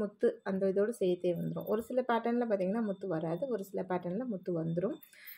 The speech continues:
ஆ, உங்களுக்கு ஒரு வேளை முத்து இல்லாத கொலுசு இருந்துச்சுன்னா கூட நீங்க முத்து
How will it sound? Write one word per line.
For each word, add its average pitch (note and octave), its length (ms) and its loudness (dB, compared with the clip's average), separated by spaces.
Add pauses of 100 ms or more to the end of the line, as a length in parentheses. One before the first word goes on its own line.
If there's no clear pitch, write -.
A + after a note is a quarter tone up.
(160)
ஆ, B3 220 2
உங்களுக்கு B3 280 4
ஒரு A3+ 180 4
வேளை D#4+ 220 4
முத்து C4 280 4
இல்லாத C4 320 4
கொலுசு A#3+ 220 2
இருந்துச்சுன்னா G#3 440 -2
கூட E4 160 2
நீங்க C4+ 200 2
முத்து A3 160 -4